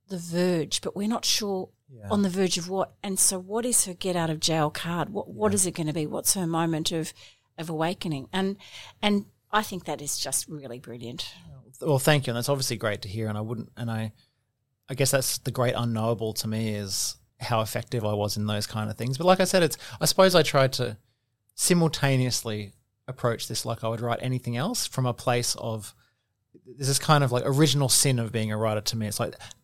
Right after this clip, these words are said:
Speaker 2: like inherently art is incapable of capturing the totality of life. Like art necessarily fails. And I think that's a great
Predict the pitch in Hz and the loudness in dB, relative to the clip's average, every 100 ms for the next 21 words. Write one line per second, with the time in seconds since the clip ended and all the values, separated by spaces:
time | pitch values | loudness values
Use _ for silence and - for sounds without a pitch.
0 | _ 135 123 - 139 104 123 156 139 123 | _ -6 -4 -4 -2 2 4 4 4 0
1 | - 127 135 - 135 117 - 156 180 180 | 2 6 8 6 0 -4 0 2 2 4
2 | 165 143 135 120 113 113 - 123 - 127 | 4 4 2 2 2 0 -2 -4 -2 -4
3 | 117 110 - 127 120 - 120 120 113 107 | -2 -6 -2 -2 -2 0 0 0 -2 -4
4 | 110 104 95 92 - 113 - 139 160 - | -4 -4 -4 -4 -6 -8 2 4 4 2
5 | - _ - 165 180 180 147 147 131 127 | -20 _ -2 2 2 4 6 6 4 0
6 | 123 107 98 98 - - - - - 131 | 0 -2 -4 -8 -8 -10 -16 -12 -2 0
7 | 131 143 131 - 110 120 147 170 | 0 0 0 -2 -4 2 6 6